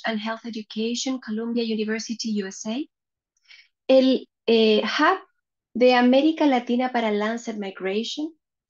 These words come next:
y la Red Chilena de Investigación en Salud y Migración, rechisa. Para comenzar este seminario,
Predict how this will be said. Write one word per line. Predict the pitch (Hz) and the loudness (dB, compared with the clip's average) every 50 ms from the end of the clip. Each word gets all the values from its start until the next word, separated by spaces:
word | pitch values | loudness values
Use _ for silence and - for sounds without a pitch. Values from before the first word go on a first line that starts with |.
| _ - - _ _ - | _ -20 -20 _ _ -2
y | 285 | 0
la | 285 285 277 | 2 2 4
Red | 294 330 330 330 | 2 2 0 0
Chilena | - 359 311 302 285 285 285 | 0 2 2 4 4 2 0
de | 269 269 | 0 0
Investigación | 262 254 240 233 220 - - 220 208 208 202 - - - 254 254 262 269 269 - | -2 -2 -2 -4 -6 -8 -8 -8 -8 -8 -10 -10 -8 -6 -4 -4 -4 -4 -6 -6
en | 226 226 | -8 -8
Salud | 214 - 220 214 214 220 220 | -6 -6 -6 -4 -4 -2 -2
y | 226 | -4
Migración, | 214 208 196 190 196 196 - - - 233 233 247 277 - - _ _ - | -4 -4 -6 -8 -10 -12 -12 -8 -6 -6 -4 -4 -6 -10 -14 _ _ -12
rechisa. | 220 208 208 - 202 196 - - 202 - - _ _ _ _ _ _ _ _ _ _ _ _ _ _ _ - - _ _ | -10 -10 -8 -10 -12 -14 -14 -16 -20 -20 -20 _ _ _ _ _ _ _ _ _ _ _ _ _ _ _ -20 -20 _ _
Para | - 247 240 254 254 | 0 0 2 2 2
comenzar | 247 277 269 262 262 262 262 - - 311 320 | 2 2 2 2 2 0 0 -2 0 0 0
este | 339 339 - 359 | 0 -2 -4 -8
seminario, | 339 - 339 320 311 302 254 214 190 175 175 180 190 - | -6 -4 -2 -2 0 0 -2 -2 -4 -6 -8 -10 -12 -12